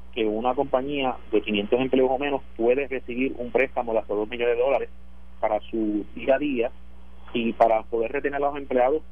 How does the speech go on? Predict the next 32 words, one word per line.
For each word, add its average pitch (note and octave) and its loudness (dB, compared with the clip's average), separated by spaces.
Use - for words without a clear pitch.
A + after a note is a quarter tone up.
puede A#2 -2
recibir B2+ -2
el, A2+ 0
a G#2 6
través G#2 0
de - -8
ese C#3 -2
programa B2+ 2
de B2 0
protección A#2 -2
de B2 0
nómina C#3 0
hasta A2+ 2
diez A#2 -2
millones C#3 0
de C3 4
dólares C3+ 2
para A#2+ -4
cubrir A#2 -2
gastos B2 4
de C#3 2
nómina D#3 0
y B2 2
ese A#2+ 2
dinero C3+ -2
se D3 -4
le B2+ 0
pudiese G#2+ 0
perdonar. G#2 -2
O G2 -2
sea A#2+ 2
que A2 0